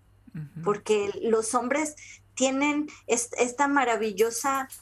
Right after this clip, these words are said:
Speaker 2: aptitud y cualidad de entre ellos hablar sin juzgarse. Pero con, con, cuando hablan con nosotras las mujeres, no, ni, ni los dejamos, o los interrumpimos, <laughs> o los estamos queriendo psicoanalizar.
Speaker 1: Ujú.
Speaker 2: Entonces,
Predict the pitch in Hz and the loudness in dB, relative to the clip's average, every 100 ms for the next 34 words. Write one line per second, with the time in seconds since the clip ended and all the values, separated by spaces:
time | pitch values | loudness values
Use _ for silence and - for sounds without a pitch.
0 | - - - - 220 - - 233 262 - | -4 -2 -2 -2 -6 -2 -2 0 0 0
1 | 254 220 208 208 208 247 - 226 226 262 | 0 4 2 2 0 -2 0 -2 0 0
2 | 262 277 294 330 294 269 277 - 277 269 | 2 0 0 0 2 2 0 -2 -2 -2
3 | 254 262 285 - - - _ - - _ | 2 2 2 -2 -8 -12 _ -20 -20 _
4 | 226 214 208 233 226 214 - _ - 220 | 2 2 2 0 0 -4 -8 _ 0 2
5 | 214 208 214 208 214 220 262 302 285 233 | 2 0 0 4 4 4 2 2 0 2
6 | 240 247 277 254 233 214 247 254 311 - | 0 2 2 2 -2 -2 0 0 -2 -6
7 | _ _ - 240 285 285 254 202 _ _ | _ _ 2 4 6 4 0 -6 _ _
8 | _ _ _ _ - 233 208 180 _ 202 | _ _ _ _ -4 -2 -2 -8 _ -2
9 | 214 208 202 190 185 196 247 277 233 214 | 2 2 0 -2 0 4 4 4 2 2
10 | 202 202 202 190 202 196 208 - 262 302 | 0 0 -4 -2 0 2 -2 0 2 4
11 | 359 415 294 214 214 214 - 277 277 320 | 2 2 2 0 0 -2 4 4 4 0
12 | - 277 240 240 254 - 226 - 190 - | 2 2 2 0 -2 -2 -2 -4 -4 -6
13 | - 185 - - - _ - - - 190 | -8 -10 -4 -6 -6 _ -20 -20 -8 -4
14 | 214 208 233 233 269 240 269 | -4 2 0 2 0 0 -2